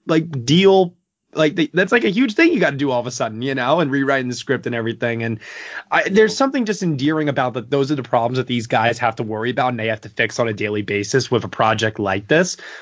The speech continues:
versus, um, having so many cooks in the kitchen with these big franchise films that cost two hundred million dollars or whatever it is, you know? I want them to keep working in this space, and I don't want to see them do, like, a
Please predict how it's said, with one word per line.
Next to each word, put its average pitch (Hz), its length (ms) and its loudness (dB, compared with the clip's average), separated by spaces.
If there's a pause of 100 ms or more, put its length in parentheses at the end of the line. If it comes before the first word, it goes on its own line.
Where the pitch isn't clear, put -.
(140)
versus, 127 640 4 (360)
um, 107 500 0
having 127 440 -2 (680)
so - 360 2
many 165 180 2
cooks - 380 -4
in 131 40 -6
the 120 80 -4
kitchen 113 800 -6
with 123 320 -4
these 117 220 -2
big 113 340 -4
franchise 104 640 0
films 101 300 -6
that 101 120 -6
cost 104 320 0
two 120 120 0
hundred 101 200 -2
million 98 280 -6
dollars 95 340 0
or 107 60 0
whatever 98 360 2
it 95 120 2
is, 95 260 2
you 113 80 4
know? 104 280 2 (440)
I 127 80 4
want 156 280 4
them 185 120 6
to 143 60 2
keep 127 240 -6
working 113 340 -2
in 110 100 -2
this 107 160 -2
space, 104 380 -2
and 107 60 -4
I 101 80 -4
don't 107 260 0
want 104 240 0
to - 80 -10
see 104 220 -2
them 98 220 0
do, 98 280 2
like, 90 300 -2
a 92 340 0